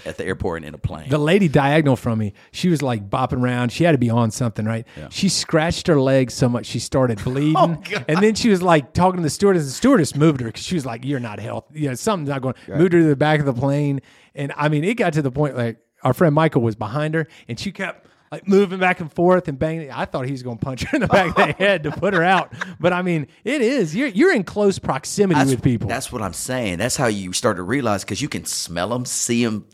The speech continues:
Speaker 1: you can, everything. They're that close. This person right here is crazy, right?
Speaker 2: Yeah.
Speaker 1: So,
Speaker 2: Yeah.
Speaker 1: anyway.
Speaker 2: You know what's crazy is people that reuse food.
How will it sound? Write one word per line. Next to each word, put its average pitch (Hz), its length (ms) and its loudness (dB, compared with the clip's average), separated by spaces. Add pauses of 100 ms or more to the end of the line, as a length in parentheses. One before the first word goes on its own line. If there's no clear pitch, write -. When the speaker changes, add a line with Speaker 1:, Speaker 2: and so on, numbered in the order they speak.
(240)
Speaker 1:
you 120 140 -8
can, 147 180 -8
everything. 127 420 -2
They're 107 120 0
that 131 260 -2
close. 127 340 -2 (460)
This - 320 -2
person 110 480 -4
right 107 260 0
here 156 220 0
is 135 240 0
crazy, 117 920 -2
right? 120 260 0
Speaker 2:
Yeah. - 60 -12
Speaker 1:
So, 92 220 -6
Speaker 2:
Yeah. 107 160 -2
Speaker 1:
anyway. 90 320 -10
Speaker 2:
You 196 140 6
know 320 80 6
what's 180 160 4
crazy 165 400 0
is 107 100 -4
people 214 200 0
that 117 100 0
reuse 131 500 0
food. 107 400 -6